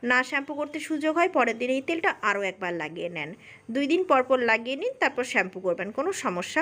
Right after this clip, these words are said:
হবে না। চুল কালো করার তেল রেডি। চলুন, এরপর এভাবে নিতে থাকুন আর পাকা চুলে মাখতে থাকুন। কালো চুলেও আপনি মাখতে পারেন, কালো চুল আরও কালো দেখাবে, পাকা চুল আরও কালো দেখাবে। তো যেভাবে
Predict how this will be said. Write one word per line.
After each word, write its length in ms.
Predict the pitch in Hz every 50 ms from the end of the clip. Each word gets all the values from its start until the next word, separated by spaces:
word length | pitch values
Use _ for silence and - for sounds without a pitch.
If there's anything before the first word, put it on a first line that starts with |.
| 330 285
হবে 180 | - 165 156 143
না। 120 | - 101 101 - - - - - - - - - - - - - - - - - - - - _ _ - - 160 156 - - - - - - - - - - - - - - - - - - - - -
চুল 180 | - 359 415 466 480 -
কালো 180 | 381 330 320 285
করার 260 | 285 285 254 262 254 -
তেল 140 | - 262 392 415 302 240
রেডি। 260 | 233 196 180 - - - - - - - - - - - _ _
চলুন, 260 | - 339 330 262 196 180
এরপর 300 | 160 208 247 254 359 403
এভাবে 320 | 381 294 277 285 269 262 320 320
নিতে 300 | 285 247 226 240 262 262
থাকুন 340 | 294 320 294 302 415 508 587 - - - - - - - - - - -
আর 140 | 190 214 214 - - -
পাকা 320 | 240 233 233 240 311 330 381 370 -
চুলে 200 | 381 370 415 494 427 302 240 214 214
মাখতে 280 | 202 190 196 - 190 180 - 190
থাকুন। 260 | 190 - - 165 196 - - - - - - -
কালো 280 | - 311 320 339 359 415
চুলেও 280 | 415 415 427 427 440 466 453 440
আপনি 120 | 427 415
মাখতে 340 | 392 359 311 302 311 - 330
পারেন, 260 | 294 330 320 320 370 440
কালো 280 | 427 - 254 233 233 240
চুল 180 | 240 247 269 240 - -
আরও 200 | - 208 247 285
কালো 240 | 320 370 339 330 330
দেখাবে, 360 | 320 339 339 359 359 339 403 480 - - - - - - -
পাকা 240 | - 226 214 - 208
চুল 200 | 214 - 220 202 190 -
আরও 220 | - 202 226 277
কালো 260 | 330 330 320 320 320 339
দেখাবে। 380 | 330 339 339 349 349 339 427 539 587 - - - - - - - - - - -
তো 60 | - 403
যেভাবে 460 | 370 247 240 240 226 247 240 233 269